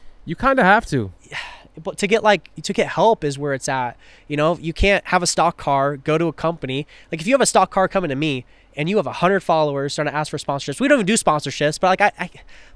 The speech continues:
Speaker 2: I'm sorry, I laugh, you know what I mean? It's like, but that's what people don't know. You gotta put, you gotta show your, your worth.
Speaker 1: Right.
Speaker 2: Your dedication to it. Like, you spent your hard-earned money to get where you're at,
Speaker 1: Mm-hmm.
Speaker 2: and people love your car, and they, you're, um,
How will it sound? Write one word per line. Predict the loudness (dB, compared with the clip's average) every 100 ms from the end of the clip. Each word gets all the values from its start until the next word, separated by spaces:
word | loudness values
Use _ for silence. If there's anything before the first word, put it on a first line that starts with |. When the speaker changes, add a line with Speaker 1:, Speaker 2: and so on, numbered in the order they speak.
| -14 -10
Speaker 2:
I'm |
sorry, | -4 0 0
I |
laugh, | 0 -4 -8 -14 -14
you |
know | -12
what | -12
I | -10
mean? | -8 -8
It's | -6 -4
like, | -4 -6 -14 -20 -20 _ 2
but |
that's | 2 2
what | -4
people | -4
don't | -4 -2
know. | -2 -2 -6 -16 -20 _ -6
You | 2
gotta | 4
put, | 8 6 6 2
you | -2
gotta | -2
show | 0 0
your, | 0 -2 -4 -8 _ _
your | -4 -4 -4
worth. | -4 -2 -2 -6 -20 -12
Speaker 1:
Right. | -6 -4 -4 -6 -2
Speaker 2:
Your | 4
dedication | 4 4 4 2 0 -6
to | -8 -8
it. |
Like, | -6 -4
you | -2
spent | 2 4
your | 4
hard-earned | 2 0 0 -2
money | -4 -6 -10 -12
to | -2
get | -2 0
where | -2
you're | 0
at, | 0 -2 -4
Speaker 1:
Mm-hmm. | -6 -6 -8 -12 -6
Speaker 2:
and | 0 0 0
people | 0 -2 0
love | -2 -2
your | -6
car, | -4 -2 -2 -2
and | -6 -10 -20 _
they, | -4 -2 -2
you're, | -4 -6 -6 -6 -8 -12 _ _ -10
um, | -6 -6 -6 -10